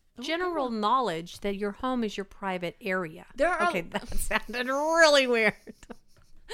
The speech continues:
Speaker 1: Some people, like, I don't know, when we grew up, the door was kinda always open for people. But now as we've gotten older
Speaker 2: It, that door is locked all the time, and we
Speaker 1: Yes,
Speaker 2: have
Speaker 1: well, now,
Speaker 2: security now.
Speaker 1: yes. But yes, back in the day when we were
Speaker 2: Yeah.
Speaker 1: growing up, it was much more open door policy. And now
Speaker 2: Yeah.
Speaker 1: as we've gotten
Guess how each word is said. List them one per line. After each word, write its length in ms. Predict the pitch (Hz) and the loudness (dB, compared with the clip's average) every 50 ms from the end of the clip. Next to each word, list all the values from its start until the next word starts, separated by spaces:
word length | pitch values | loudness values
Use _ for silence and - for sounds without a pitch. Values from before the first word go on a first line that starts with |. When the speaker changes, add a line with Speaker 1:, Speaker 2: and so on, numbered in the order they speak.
| 539 508 - - - _ - | -4 -4 -4 -6 -10 _ -16
Speaker 1:
Some 320 | - - 330 339 370 370 | -4 -2 -2 -2 -2 -2
people, 420 | - 403 403 403 403 370 339 277 311 | -6 -6 -6 -6 -6 -6 -6 -4 -2
like, 180 | 359 349 349 339 | 0 0 0 2
I 40 | - | 0
don't 160 | 427 494 508 403 339 | 0 2 2 2 2
know, 40 | 311 | 2
when 100 | 302 285 | 0 -4
we 100 | 311 339 | -4 -6
grew 180 | 381 381 320 302 | -4 -2 0 0
up, 120 | 285 - | 0 -2
the 60 | 254 | -2
door 160 | 196 247 254 | -2 0 0
was 120 | 269 277 269 | 0 -2 -4
kinda 160 | 277 247 - | -6 -6 -4
always 240 | - - 196 190 175 | -2 -2 -2 -2 -2
open 320 | - 160 190 - 180 160 165 | 0 -2 -2 -2 -4 -10 -10
for 80 | - | -12
people. 480 | - - 160 156 - 120 135 135 - - - - - | -12 -10 -10 -10 -10 -10 -12 -12 -14 -18 -20 -10 -8
But 100 | 233 - | -4 0
now 200 | 233 240 240 240 | 2 2 2 2
as 80 | 240 247 | 0 -2
we've 100 | 226 190 | -2 0
gotten 240 | 214 214 196 185 | 2 2 2 0
older 400 | 180 180 208 208 196 190 175 165 156 | -2 -4 -4 -2 -2 0 0 0 0
Speaker 2:
It, 200 | - 233 220 208 | -2 -2 0 0
that 200 | 220 220 190 196 | 0 0 0 0
door 220 | 180 196 202 190 | -2 -2 0 0
is 100 | 170 - | -2 -4
locked 360 | 170 175 170 170 175 175 - | -4 0 2 2 2 2 0
all 100 | 190 180 | -4 -4
the 80 | 175 170 | -4 -6
time, 400 | - - - 170 165 165 165 165 | -10 -10 -10 -8 -6 -6 -6 -8
and 220 | 160 156 160 156 156 | -8 -10 -10 -8 -4
we 60 | 226 | 0
Speaker 1:
Yes, 200 | 247 247 214 - | 2 4 4 4
Speaker 2:
have 140 | 208 190 - | 2 0 0
Speaker 1:
well, 80 | 226 | 2
now, 160 | 233 247 247 254 | 4 6 8 8
Speaker 2:
security 300 | 202 190 180 175 175 214 | 6 4 2 2 2 2
now. 120 | 185 - | 2 2
Speaker 1:
yes. 360 | 165 160 160 160 175 - - - _ - | 0 0 -4 -4 -6 -8 -10 -16 _ -2
But 200 | - 208 - - - | -2 -2 -2 -4 -8
yes, 440 | - 214 180 - - - - - - - | -6 -4 -4 -4 -4 -8 -10 -12 -12 -4
back 260 | 175 226 233 254 - | 0 2 2 2 0
in 80 | 294 254 | -4 -8
the 80 | 240 208 | -8 -6
day 300 | 185 175 208 202 190 185 | -2 2 2 4 4 2
when 120 | 180 175 | 0 -4
we 80 | 180 170 | -8 -8
were 160 | 165 151 147 | -10 -10 -8
Speaker 2:
Yeah. 160 | 180 170 - - | -8 -8 -8 -2
Speaker 1:
growing 380 | - 196 185 175 160 156 156 | 0 0 0 0 0 -4 -6
up, 240 | 165 147 - - - - - - _ | -6 -6 -6 -6 -10 -14 -18 -18 _
it 60 | - | -12
was 140 | 185 185 175 | -12 -10 -8
much 200 | 208 196 190 - | -8 -8 -8 -8
more 300 | 202 190 185 175 - - - - | -6 -6 -4 -4 -6 -6 -6 -6
open 220 | 196 185 180 175 | -6 -6 -4 -4
door 100 | 175 160 | -4 -4
policy. 580 | 143 170 170 170 165 185 - - 233 233 233 233 | 0 0 2 2 0 0 -4 -6 -6 -8 -8 -8
And 140 | - 185 180 | -10 -6 -2
now 140 | 185 185 | 0 0
Speaker 2:
Yeah. 80 | 180 180 | 0 0
Speaker 1:
as 60 | 180 202 | -2 -6
we've 100 | 180 175 | -6 -2
gotten 400 | 190 170 156 165 165 160 165 | -2 -2 -2 -4 -8 -14 -18